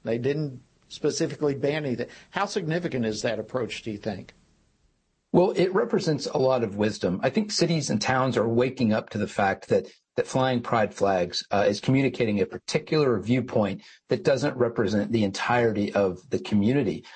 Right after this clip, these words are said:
Speaker 2: Um, you know, before our case in the Supreme Court, I think a lot of cities and towns would fly pride flags, not necessarily because they wanted to or, or wanted to communicate what the flag stands for, but I think they were just afraid of what would happen to them or, or what would be said about them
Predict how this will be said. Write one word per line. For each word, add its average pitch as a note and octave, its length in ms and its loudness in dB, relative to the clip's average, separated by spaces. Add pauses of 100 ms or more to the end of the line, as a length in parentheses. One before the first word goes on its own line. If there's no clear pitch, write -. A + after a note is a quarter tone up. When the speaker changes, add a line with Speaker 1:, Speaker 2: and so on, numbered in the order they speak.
(220)
Speaker 2:
Um, A2 480 0
you D3 80 0
know, C3+ 100 4
before D#3+ 640 0
our C3+ 160 0
case A#2+ 360 -2
in G#2+ 60 0
the F#2+ 60 -2
Supreme A2 420 0
Court, E3 340 0
I A2 40 -2
think - 140 0
a B2 60 0
lot B2 200 2
of F3 60 -2
cities A2+ 340 -2
and G2 120 -2
towns G#2 420 2 (320)
would B2 160 0
fly C3 400 2
pride D#3+ 400 -2
flags, G2+ 460 0 (200)
not B3 160 2
necessarily F3 460 2
because A#2+ 300 0
they A2 100 4
wanted C#3 400 0
to F#2 220 -4
or, G2 260 0
or G2+ 80 0
wanted B2 260 2
to - 60 -4
communicate A#2+ 760 0
what A2 140 0
the A#2+ 80 0
flag G2+ 300 0
stands D#3+ 340 0
for, G#2 280 2 (320)
but A2 80 2
I A3 40 0
think B3 160 0
they F#3 120 6
were D3+ 80 0
just B2+ 200 -2
afraid C#3 560 2
of G#2 140 0
what B2 160 0
would - 80 -8
happen C3+ 360 0
to A#2+ 100 2
them G2 260 0
or, F#2+ 100 2
or C3+ 140 -2
what D3+ 180 2
would A#2 100 -10
be G#2 100 -4
said F3 280 0
about F#2+ 380 -2
them F#2+ 240 0